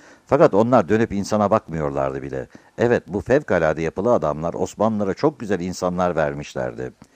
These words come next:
Nihayet onlardan sonra içeriye siyahlar giyinmiş iki diplomat kıyafetli adam girdi.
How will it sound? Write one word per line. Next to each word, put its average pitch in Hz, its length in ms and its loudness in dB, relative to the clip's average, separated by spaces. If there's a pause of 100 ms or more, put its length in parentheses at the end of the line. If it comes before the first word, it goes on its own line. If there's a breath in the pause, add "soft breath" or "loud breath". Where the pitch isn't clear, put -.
(480 soft breath)
Nihayet 139 400 2
onlardan 98 480 2
sonra 87 220 -4
içeriye 82 400 -4
siyahlar 101 500 0
giyinmiş 78 420 -8
iki 98 260 -6
diplomat 85 500 -4
kıyafetli 80 540 -4
adam 73 380 -4
girdi. 69 380 -10